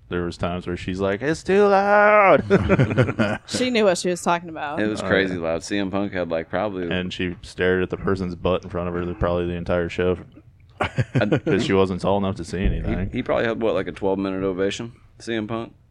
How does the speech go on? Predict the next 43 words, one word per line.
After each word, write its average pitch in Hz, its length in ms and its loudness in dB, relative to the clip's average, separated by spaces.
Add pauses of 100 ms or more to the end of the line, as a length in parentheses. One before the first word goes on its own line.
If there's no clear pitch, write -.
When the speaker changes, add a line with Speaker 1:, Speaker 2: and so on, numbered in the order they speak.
(420)
Speaker 3:
It - 80 -4
was 85 80 -2
Speaker 1:
Yeah. 98 40 -6
Speaker 3:
a 113 40 -12
twelve, 98 260 -2
thirteen 95 360 -6
minute 95 200 -4
ovation. 98 420 -4
Speaker 2:
That - 60 -6
was 226 100 -4
probably 220 240 -4
longer 147 240 -10
than 147 140 -12
that, 160 220 -8
maybe. 156 260 -14
Speaker 3:
And 185 180 -10
then - 100 -4
after, 95 360 -2
he 87 80 -6
got 90 200 0
another 92 340 -6
long-ass 95 480 -6
one 98 200 -8
on 98 120 -8
his 90 80 -10
way 92 180 -4
out 95 180 -2
and 87 120 -10
shit. 98 320 -8 (500)
Speaker 1:
Oh, 87 80 -8
yeah. 80 140 -8 (880)
Well, 95 340 -2
it - 280 -10 (140)
was 87 140 -4
his 90 120 -6
first 98 280 -2
wrestling 104 340 0
match 90 300 -4
in 87 80 -6
almost 87 280 -6
eight 95 160 0
years. 98 320 -2
Speaker 3:
Yeah. 85 280 -6